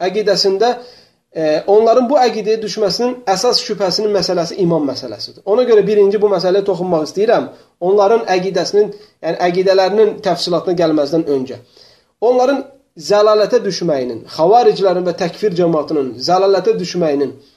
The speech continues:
ilk səbəbi və əsas səbəbi, onların bu yola düşmənin əsas səbəbi iman məsələsini düzgün başa düşməmələridir. İman məsələsində xəta etmələridir. Hansı ki, onlar deyirlər ki, xavariclər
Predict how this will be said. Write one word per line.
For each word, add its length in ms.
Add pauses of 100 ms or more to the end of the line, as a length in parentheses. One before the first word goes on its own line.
(180)
ilk 280
səbəbi 480
və 180
əsas 440
səbəbi, 420 (420)
onların 400
bu 100
yola 160
düşmənin 260
əsas 340
səbəbi 320 (120)
iman 360
məsələsini 600
düzgün 480 (680)
başa 320 (280)
düşməmələridir. 880 (460)
İman 320
məsələsində 680 (520)
xəta 520
etmələridir. 720 (420)
Hansı 300
ki, 180 (180)
onlar 440
deyirlər 420
ki, 200
xavariclər 760